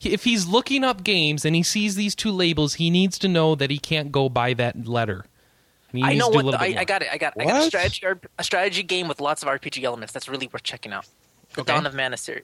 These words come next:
Speaker 2: It's not the Dawn of Mana. You guys heard in my
Speaker 1: Oh,
Speaker 2: mind.
Speaker 1: I did.
Speaker 2: The Dawn of War.
Speaker 1: Dawn of War. Oh, is that, uh,
Speaker 2: Yep.
Speaker 1: I don't know what that is.
Speaker 2: Warhammer, Dawn of War.
Speaker 1: Oh. But that's, that's R T S.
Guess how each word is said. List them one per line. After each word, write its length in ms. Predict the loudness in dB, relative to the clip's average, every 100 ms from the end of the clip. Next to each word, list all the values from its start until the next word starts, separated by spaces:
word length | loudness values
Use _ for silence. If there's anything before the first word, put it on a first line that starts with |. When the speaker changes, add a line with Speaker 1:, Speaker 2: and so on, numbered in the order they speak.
| _
Speaker 2:
It's 120 | -4
not 140 | -2 -2
the 80 |
Dawn 260 | -4 -4 -2
of 60 | -2
Mana. 160 | -2 -2
You 120 | -2
guys 200 | -2 -2
heard 380 | -2 0 2 2
in 80 | 2
my 80 |
Speaker 1:
Oh, 80 | 2
Speaker 2:
mind. 240 | 2 0 -4 -6
Speaker 1:
I 140 | -8
did. 300 | -2 -2 -2
Speaker 2:
The 40 |
Dawn 220 | -2 -2 -2
of 100 | 0
War. 340 | 2 2 0 -4 -20 _ -10
Speaker 1:
Dawn 200 | -6 -6
of 140 | -6
War. 400 | -8 -6 -6 -10 _ _ _ _ _ _ _ _ _ _ _ _ _ _ _ _ _ -2
Oh, 160 | 2
is 100 | 4 6
that, 260 | 4 4
uh, 300 | 4 6 4 -2 _
Speaker 2:
Yep. 80 | -4
Speaker 1:
I 80 | -2
don't 100 | 0
know 60 | 0
what 120 | 0
that 140 | -2
is. 120 | -2
Speaker 2:
Warhammer, 200 | -6 -8 -6
Dawn 140 | -6
of 80 | -8
War. 200 | -10 -12 -6
Speaker 1:
Oh. 280 | -2 -2 -4 _ _ _ -10 -2
But 100 | 2
that's, 260 | 0 0
that's 220 | -2 -2 0
R 160 | -2
T 200 | 0 -2
S. 320 | -2 -6 -12